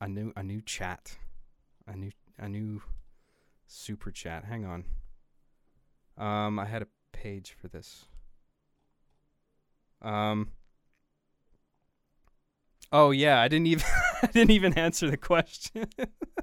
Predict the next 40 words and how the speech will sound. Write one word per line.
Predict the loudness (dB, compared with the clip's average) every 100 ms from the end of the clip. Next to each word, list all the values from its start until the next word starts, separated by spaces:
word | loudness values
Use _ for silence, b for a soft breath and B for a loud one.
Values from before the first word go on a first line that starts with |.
| -12 -20 _ _ -20 _ -20 B -4
It | -4 -2
was | 0 2
about | 6 8 6
thoughts | 2 6 8 8 6
on | 6 6
Last | 4 4 2
of | -2
Us, | -2 -2 -4
and, | -4 -4 -4 -2
uh, | 0 0 0 -2 b b b b b b
you | 2
know | 6 6
what? | 6
I'm | 2
gonna | 4 2
save | 0 2 4 4 0 -6 -20 _ _ _ -8
my, | -2 0 0 -2
my | 0 0
thoughts | 0 2 2 2 -4
for | -4 0 2
a | 0
video | 0 -2 -2 -4 -8 -10
because | -10 -8 -6 -4 -4
I'm | -4
making | -4 -6 -6 -6
this | -6
video | -8 -6 -6
game | -4 -6 -6
review | -8 -8 -8
show. | -8 -8 -8 -10 -14 -14
Believe | -8 -6 -4
it |
or | -4
not, | -4 -4
I'm | -6
still | -12 -10
working | -8 -10 -10 -12
on | -12
it. | -10
Well, | 0 0 0